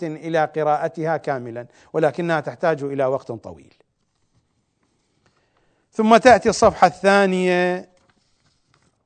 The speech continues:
والثالثة والرابعة، ونأتي إلى الصفحة الخامسة،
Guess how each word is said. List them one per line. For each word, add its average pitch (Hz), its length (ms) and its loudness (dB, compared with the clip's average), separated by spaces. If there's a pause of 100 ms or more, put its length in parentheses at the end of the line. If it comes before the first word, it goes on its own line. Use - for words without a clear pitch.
(440)
والثالثة 180 1300 4 (2000)
والرابعة، 185 1200 6 (2500)
ونأتي 220 540 -2
إلى 190 100 0
الصفحة 214 420 -2
الخامسة، 170 680 -2